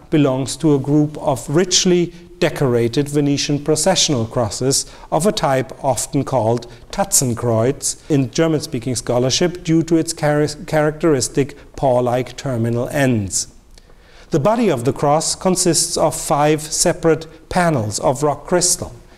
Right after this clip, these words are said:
three of which have been replaced by glass in subsequent periods.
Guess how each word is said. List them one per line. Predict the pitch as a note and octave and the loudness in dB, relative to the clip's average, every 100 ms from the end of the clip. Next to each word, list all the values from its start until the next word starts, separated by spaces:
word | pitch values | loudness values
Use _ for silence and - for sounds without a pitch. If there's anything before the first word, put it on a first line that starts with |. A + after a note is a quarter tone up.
| - - - - - | -20 -20 -20 -20 -18
three | - F3 G3 | -2 2 4
of | F#3+ D#3 | 2 2
which | E3+ E3+ - | 2 2 0
have | C#3+ C#3 - | -2 -4 0
been | C3 | 0
replaced | B2+ B2+ C#3 C3 - - | 2 0 2 2 0 -2
by | C3+ | -2
glass | A#2+ C3+ A#2 A#2+ - | 0 2 2 0 -2
in | A#3+ D#3 | -2 -2
subsequent | - C3+ - - C#3 B2 - | 0 0 -2 -6 -6 -6 0
periods. | D#3 D3 A2 A2 - - | 2 2 -2 -8 -14 -14